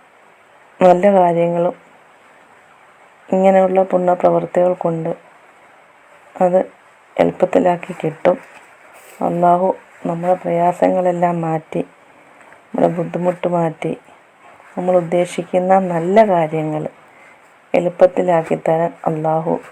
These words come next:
തൗഫീക്ക് ചെയ്യട്ടെ. ആമീൻ യാ റബ്ബൽ ആലമീൻ. കൂടാതെ ഞാൻ കമന്റ് ബോക്സിൽ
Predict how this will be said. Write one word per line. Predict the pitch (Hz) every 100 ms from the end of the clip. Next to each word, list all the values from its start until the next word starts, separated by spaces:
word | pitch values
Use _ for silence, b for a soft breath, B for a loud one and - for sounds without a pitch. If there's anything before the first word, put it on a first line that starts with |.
| _ _ -
തൗഫീക്ക് | 160 - 160 - -
ചെയ്യട്ടെ. | 165 160 156 - - - 165
ആമീൻ | 165 170 165
യാ | 160 156
റബ്ബൽ | 160 165 160
ആലമീൻ. | 160 160 160 269 - B B B B B B B B _ _ _ -
കൂടാതെ | - 175 175 170 175 - - - - -
ഞാൻ | 170 175
കമന്റ് | 175 165 170 170
ബോക്സിൽ | 170 165 - 170